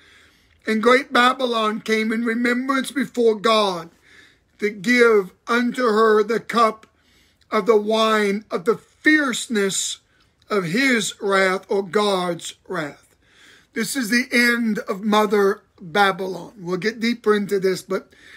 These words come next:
this is just a prelude to what's coming. And every island fled away, and the mountains were not found, and there fell upon men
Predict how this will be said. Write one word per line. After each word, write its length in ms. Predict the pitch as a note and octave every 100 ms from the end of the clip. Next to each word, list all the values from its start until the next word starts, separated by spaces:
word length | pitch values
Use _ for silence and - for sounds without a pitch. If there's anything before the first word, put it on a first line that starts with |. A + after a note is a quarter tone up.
| - -
this 200 | F#3+ A#3
is 100 | F3+
just 240 | G#3+ G#3
a 80 | G#3
prelude 520 | - A3 G#3 G#3 F#3+
to 80 | G3
what's 240 | F#3+ F#3
coming. 380 | - G3+ E3+ - _ _ _ _ _ _ _ -
And 140 | G#3+
every 300 | A#3 C4 B3
island 540 | A#3+ A#3 A#3 A3+ A3 -
fled 260 | A3+ A3
away, 360 | G#3+ G#3+ G#3+ G#3
and 100 | G#3+
the 80 | A3+
mountains 560 | A3 A3+ - G#3+ G3+
were 140 | A3 A3
not 300 | G#3+ A#3+ -
found, 460 | A3+ A3 G3+ G3
and 160 | G3 G#3
there 220 | G#3+ E3+ _ _ _ _
fell 220 | A3+ B3
upon 720 | B3+ G#3+ A#3 A3+ G#3+ G3+ F3 _ _ _ _ _ _ _ _ _ _ -
men 640 | A3+ C#4 C4+ A#3 G#3+